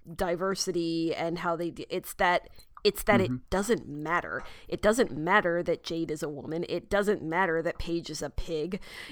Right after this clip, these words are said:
Speaker 1: It
Speaker 2: Mm-hmm.
Speaker 1: doesn't really matter that it, it, none of this, y-, you know, the, the governor is a black woman, and that is kind of unusual, but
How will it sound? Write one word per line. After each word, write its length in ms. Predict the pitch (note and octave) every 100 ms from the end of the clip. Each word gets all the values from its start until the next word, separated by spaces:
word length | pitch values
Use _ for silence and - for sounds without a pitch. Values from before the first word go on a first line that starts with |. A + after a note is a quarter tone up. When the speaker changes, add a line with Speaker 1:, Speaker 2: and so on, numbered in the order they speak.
| -
Speaker 1:
It 100 | G3
Speaker 2:
Mm-hmm. 60 |
Speaker 1:
doesn't 300 | A3 A3+ G#3+
really 260 | G3+ G#3+ G3
matter 540 | F#3 F#3+ G#3+ F#3 F3+
that 320 | F3 F3+ E3 -
it, 180 | F3 -
it, 180 | G3+ -
none 320 | F#3 G#3+ A#3
of 140 | B3+
this, 420 | A3 A3+ - - -
y-, 100 | E3 -
you 200 | E3 F#3+
know, 160 | F#3+ F3+
the, 260 | F3 F3 A2
the 100 | G3
governor 420 | F#3+ G3 F#3 F3
is 180 | F#3+ G3
a 60 |
black 340 | F3+ F3 F3 E3
woman, 380 | G3 D3+ A#2 -
and 240 | F3 E3+ E3+
that 300 | F3+ F#3 - -
is 360 | F3 F3 F3 - -
kind 220 | - D3+
of 60 | D#3
unusual, 560 | E3+ D#3+ D#3+ F3 G3
but 240 | A3+ G3